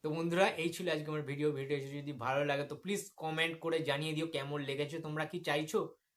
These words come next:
একটা কোনো অ্যানাউন্সমেন্ট আসুক প্রসেনজিৎ ঋতুপর্ণার নতুন সিনেমার? তাহলে প্লিজ জানিয়ে দিও। ভিডিওটা ভালো লাগলে লাইক করে দিও, শেয়ার করে দিও। চ্যানেলটা যদি নতুন হও তো প্লিজ সাবস্ক্রাইব মাই চ্যানেল। দেখা হচ্ছে পরের কোনো ভিডিওতে।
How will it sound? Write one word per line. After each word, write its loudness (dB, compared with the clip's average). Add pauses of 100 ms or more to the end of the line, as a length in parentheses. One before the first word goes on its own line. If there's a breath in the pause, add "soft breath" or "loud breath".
(320)
একটা -4
কোনো -2
অ্যানাউন্সমেন্ট -2
আসুক -2
প্রসেনজিৎ -6
ঋতুপর্ণার -6
নতুন -8
সিনেমার? 0 (560 soft breath)
তাহলে -4
প্লিজ -8 (160)
জানিয়ে 0
দিও। -2
ভিডিওটা -6
ভালো -4
লাগলে -6
লাইক -2
করে -2
দিও, -2 (300 loud breath)
শেয়ার 2
করে -2
দিও। 0
চ্যানেলটা -2
যদি -8
নতুন -8
হও -4
তো -8
প্লিজ -6
সাবস্ক্রাইব -10
মাই -10
চ্যানেল। -4 (360 loud breath)
দেখা -6
হচ্ছে -8
পরের -2
কোনো -4
ভিডিওতে। -6